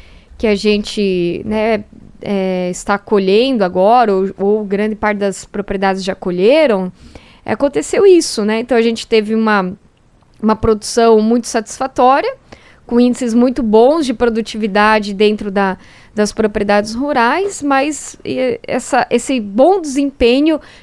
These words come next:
que ocorreu dentro da propriedade rural, a gente não pode dizer o mesmo com relação ao preço desse produto no mercado, né? Então, é, é um, o preço das commodities, né, do agronegócio de uma maneira geral,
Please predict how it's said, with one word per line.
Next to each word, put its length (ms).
que 80
ocorreu 360
dentro 280
da 100
propriedade 560
rural, 340
a 60
gente 260
não 120
pode 240
dizer 500
o 60
mesmo 440
com 140
relação 360
ao 60
preço 540
desse 240
produto 420
no 80
mercado, 600
né? 160
Então, 460
é, 460
é 100
um, 560
o 80
preço 320
das 220
commodities, 1000
né, 160
do 140
agronegócio 540
de 80
uma 80
maneira 340
geral, 500